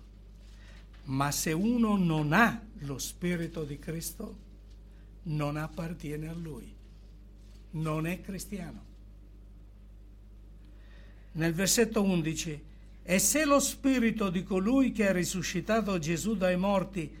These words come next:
abita in voi", questa è l'opera meravigliosa,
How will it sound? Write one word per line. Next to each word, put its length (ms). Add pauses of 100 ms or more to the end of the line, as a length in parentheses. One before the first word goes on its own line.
(180)
abita 800 (140)
in 320
voi", 680 (420)
questa 300
è 240
l'opera 680
meravigliosa, 1000